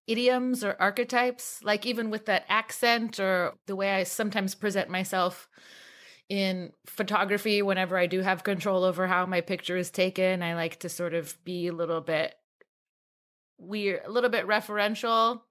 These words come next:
a little bit, a little bit making fun of the thing that I'm actually doing, which is promoting myself. And, and I think it does encapsulate what I like to do in general, and that it's kind of simple on the surface. And then, but if you ask me to explain it, I'll never stop.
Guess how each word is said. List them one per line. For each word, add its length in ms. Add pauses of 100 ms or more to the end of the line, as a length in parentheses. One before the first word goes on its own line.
(120)
a 40
little 220
bit, 200
a 80
little 180
bit 160 (440)
making 420
fun 220
of 160
the 80
thing 320
that 120
I'm 160
actually 440
doing, 420
which 220
is 580 (220)
promoting 540
myself. 500 (640)
And, 280
and 80
I 80
think 180
it 40
does 140
encapsulate 460
what 140
I 80
like 180
to 100
do 180
in 100
general, 320
and 100
that 120
it's 160
kind 160
of 180
simple 360
on 120
the 80
surface. 500
And 140
then, 120
but 120
if 100
you 100
ask 240
me 120
to 100
explain 460
it, 100
I'll 120
never 280
stop. 380